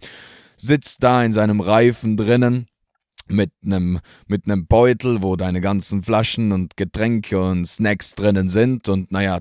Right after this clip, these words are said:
man man trinkt. Also man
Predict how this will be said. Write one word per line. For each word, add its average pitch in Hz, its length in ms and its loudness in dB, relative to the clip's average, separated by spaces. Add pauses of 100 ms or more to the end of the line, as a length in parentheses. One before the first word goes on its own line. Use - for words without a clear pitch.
man 117 380 -2 (500)
man 127 240 0
trinkt. - 520 -4
Also 85 280 -4
man 90 340 -2